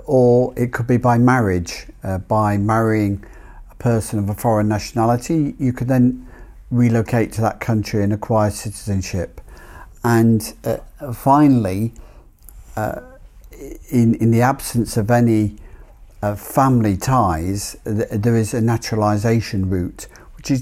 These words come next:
generally available for many countries, including all E U countries and, and the U K. Um, the, the timescale can differ for that, the requirements can differ,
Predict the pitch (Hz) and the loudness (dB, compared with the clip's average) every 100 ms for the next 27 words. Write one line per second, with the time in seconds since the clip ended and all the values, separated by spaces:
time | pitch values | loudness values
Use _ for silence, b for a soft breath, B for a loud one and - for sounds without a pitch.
0 | - - 190 160 139 127 117 117 113 101 | -4 -2 2 4 4 2 2 2 2 0
1 | 101 - 110 117 110 98 113 107 98 98 | -4 -2 0 2 2 0 -2 -2 -2 -4
2 | 90 - B B B - 113 - 131 127 | -4 -6 B B B -4 -4 0 2 2
3 | 117 117 110 107 - 110 107 107 - 113 | 4 4 4 0 0 -2 0 -2 -2 -2
4 | 104 104 98 95 - 104 101 95 101 101 | -2 -2 -4 -4 -8 -6 -4 -4 -4 -2
5 | 104 101 101 - 98 78 - B B B | 0 0 -2 -4 -4 -4 -10 B B B
6 | B B B B B B B _ 110 104 | B B B B B B B _ -2 0
7 | 101 - - - - - - - - - | 0 -4 -14 -20 -20 -20 -20 -20 -20 -18
8 | - 117 113 - - - 123 117 123 147 | -4 -2 -2 -6 -20 -8 -4 -2 2 2
9 | 139 131 120 117 113 107 127 - 104 - | 4 4 2 4 2 2 0 0 -4 -2
10 | 98 98 131 - - - - - - 117 | -2 0 -2 -4 -12 -18 -18 -20 -6 -2
11 | 120 - 135 143 135 110 - - 98 98 | 0 0 2 4 4 2 -2 -4 -2 -2
12 | 95 - 127 | -4 -4 -4